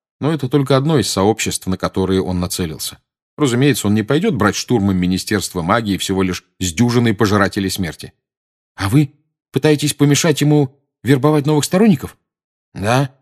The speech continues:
насколько можем», ответил Люпин. «Но как?» «Главное — убедить как можно больше людей в том, что ты знаешь, кто действительно возродился.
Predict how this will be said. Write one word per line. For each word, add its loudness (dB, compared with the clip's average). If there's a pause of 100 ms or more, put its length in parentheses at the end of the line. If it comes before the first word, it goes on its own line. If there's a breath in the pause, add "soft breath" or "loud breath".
насколько -4
можем», 0 (320)
ответил -10
Люпин. -12 (380)
«Но 4
как?» -2 (800)
«Главное — -2 (240)
убедить 0
как 0
можно 4
больше 2
людей 2
в -14
том, 2
что 2
ты -2
знаешь, 0
кто 0
действительно 2
возродился. 2